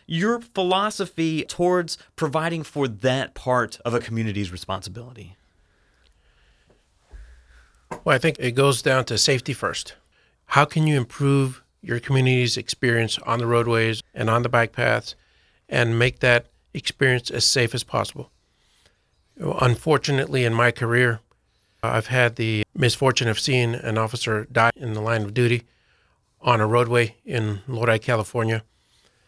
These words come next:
Speaker 2: He was the one who told me, "Hey, you need to do something about Kettleman Lane. And, uh, if you don't, somebody might die out there." And as soon as he told me that, I did the safety index calculation. I applied for the grant, and while we were waiting for that grant, he passed away.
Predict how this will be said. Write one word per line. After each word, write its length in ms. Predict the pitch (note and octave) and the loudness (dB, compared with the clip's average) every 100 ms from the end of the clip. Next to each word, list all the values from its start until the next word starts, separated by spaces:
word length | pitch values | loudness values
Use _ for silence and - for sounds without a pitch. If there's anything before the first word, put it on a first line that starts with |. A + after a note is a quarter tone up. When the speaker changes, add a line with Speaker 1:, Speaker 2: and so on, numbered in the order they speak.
| _ | _
Speaker 2:
He 180 | - C#3+ | 2 2
was 220 | C3 A#2 | 4 0
the 100 | C3 | 0
one 200 | B2+ B2 | 2 2
who 180 | G#2+ B2 | 2 -2
told 280 | - C3 A#2+ | 2 2 2
me, 100 | A2 | -2
"Hey, 200 | B2+ A#2 | -2 -2
you 220 | A#2 A#2+ | -2 0
need 160 | B2 B2 | 0 0
to 100 | A#2 | 0
do 140 | C3 | 2
something 360 | - A#2+ B2+ A2+ | 2 0 0 0
about 300 | A#2 A#2+ - | 2 0 0
Kettleman 380 | B2 B2 A#2 | -2 0 0
Lane. 260 | A#2+ G#2 G2+ _ _ _ _ _ _ _ _ _ _ _ | 2 0 -4 _ _ _ _ _ _ _ _ _ _ _
And, 380 | D3+ A#2+ A2+ A2+ | -4 -2 -2 -2
uh, 180 | A#2+ B2+ | -2 -2
if 240 | C3+ - | -4 -4
you 120 | C#3 B2+ | 0 2
don't, 260 | B2 B2+ | 2 2
somebody 320 | - A#2 A#2+ | -2 0 0
might 220 | A2+ A#2+ A#2 | 0 0 2
die 200 | A#2+ A2 | 4 4
out 200 | G#2 - | 0 -4
there." 160 | G#2+ | -6
And 200 | A#2 A2 | -6 -6
as 80 | G#2+ | -4
soon 200 | D3 C#3 | -2 0
as 100 | A#2+ | 0
he 100 | C3+ | -2
told 240 | C3 B2+ | 0 0
me 100 | A#2+ | 0
that, 200 | A2 A#2 | 0 2
I 80 | A2 | 0
did 220 | G#2 A#2+ | -2 -4
the 200 | A2+ A2+ | -2 -2
safety 440 | G2+ - B2 - B2+ | 0 0 0 0 0
index 280 | B2+ B2 - | 0 -4 -2
calculation. 760 | B2+ A#2+ C3 B2+ B2+ D3 C#3 _ _ _ _ _ _ - - - | 0 0 0 0 2 0 -4 _ _ _ _ _ _ -14 -8 0
I 100 | A2+ | 0
applied 340 | - C#3+ B2 | 2 2 2
for 100 | B2+ | -2
the 60 | G#2 | -2
grant, 400 | B2+ B2+ B2 - _ _ - | 0 0 -2 -14 _ _ -6
and 160 | C3 | -2
while 120 | C3 A#2 | 0 0
we 140 | B2 | -2
were 120 | A#2 | -2
waiting 260 | A#2 A#2+ A#2+ | 0 0 0
for 120 | B2+ | -2
that 140 | A2+ | -4
grant, 320 | A2 A#2 G#2+ - | -2 -2 -2 -4
he 100 | A#2+ | -4
passed 360 | A#2+ G#2 - | -2 -2 -2
away. 260 | G#2+ A#2 | -6 -6